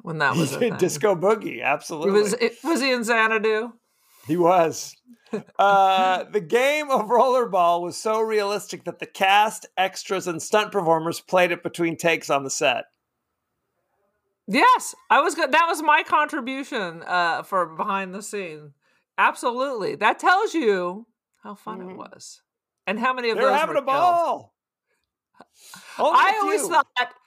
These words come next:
Speaker 1: the only way to improve this movie is if the ball was, in fact, the ball from Phantasm. That would just click it
Speaker 2: Yes.
Speaker 1: up to the next level. That would be so
Speaker 2: Yes.
Speaker 1: amazing. So when I threw it,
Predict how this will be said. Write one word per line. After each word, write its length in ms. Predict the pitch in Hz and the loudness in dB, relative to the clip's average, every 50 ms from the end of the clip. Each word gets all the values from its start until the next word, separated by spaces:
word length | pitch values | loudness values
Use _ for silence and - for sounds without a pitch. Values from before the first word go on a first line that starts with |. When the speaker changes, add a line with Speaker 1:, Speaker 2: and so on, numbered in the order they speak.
| _ _ - | _ _ -8
Speaker 1:
the 120 | 240 262 | -4 -2
only 360 | 269 285 285 330 349 349 349 | 0 2 2 2 0 0 -4
way 180 | 330 302 277 269 | -2 0 0 0
to 120 | 262 254 | 0 0
improve 600 | 240 226 202 190 - - - 214 208 220 233 233 | -2 -4 -4 -8 -10 -6 -2 0 0 0 -2 -4
this 240 | 302 294 294 302 - | -10 -12 -12 -12 -12
movie 500 | 269 262 285 294 294 277 269 294 294 294 277 | -12 -10 -10 -10 -10 -10 -8 -8 -8 -8 -8
is 300 | - - 220 220 247 202 - | -6 -2 -2 -2 -2 -2 -6
if 240 | - 233 214 220 - | -4 -4 -6 -6 -6
the 100 | - 226 | -6 -6
ball 460 | 196 - 233 214 208 208 208 208 202 | -4 0 2 4 4 4 4 2 0
was, 340 | 190 196 208 202 196 226 208 | -2 -2 0 0 -2 -4 -6
in 200 | - 220 196 202 | -6 -6 -6 -4
fact, 280 | - 208 185 185 185 - | 0 0 0 0 -2 -6
the 80 | 202 | -6
ball 340 | 185 180 165 165 165 170 170 | 0 2 2 4 4 4 2
from 280 | 170 - 185 165 165 185 | 0 0 -4 -4 -4 -4
Phantasm. 920 | - 175 151 143 147 147 147 175 135 117 107 120 - - - - _ _ _ _ _ _ _ _ _ _ _ _ - | -4 -2 -2 -2 -4 -8 -8 -10 -8 -8 -8 -10 -12 -14 -16 -16 _ _ _ _ _ _ _ _ _ _ _ _ -10
That 300 | 175 190 208 220 226 220 | -2 2 2 2 4 2
would 240 | 247 226 214 190 202 | 0 -2 -2 -4 -6
just 180 | - 220 196 208 - 240 - | -4 0 0 2 2 2 0
click 180 | - 254 226 - - | 0 -4 -4 -4 -4
it 100 | 226 196 | -4 -4
Speaker 2:
Yes. 100 | - 113 | -2 0
Speaker 1:
up 300 | 196 196 196 196 - - - | 2 2 2 0 -4 -12 -10
to 80 | - 247 | -8 -6
the 120 | 175 185 180 | -6 -6 -8
next 480 | 175 180 180 180 175 170 170 - - | -6 -6 -6 -4 -4 -4 -6 -8 -10
level. 760 | 185 165 160 151 147 143 - 131 117 - - - 143 175 196 _ _ _ _ - | -6 -4 -2 0 0 -2 -2 -6 -12 -12 -14 -16 -20 -20 -20 _ _ _ _ -14
That 280 | 175 170 208 208 196 180 | -6 0 2 2 2 2
would 140 | 208 220 220 | 0 -4 -4
be 280 | 196 202 190 180 175 - - | -4 -2 -2 -2 -2 -4 -6
so 280 | - - 285 214 196 | -6 -2 0 2 2
Speaker 2:
Yes. 80 | 196 202 | 2 2
Speaker 1:
amazing. 220 | 196 208 202 208 | 0 0 0 0
So 180 | 190 - 226 226 | 0 0 -2 0
when 180 | 233 240 247 247 | 2 2 2 2
I 140 | 240 240 | 0 0
threw 540 | 240 240 - - 359 381 403 403 392 349 254 | -2 -4 -4 -2 0 2 4 4 4 4 4
it, 180 | 220 196 196 | 2 0 -4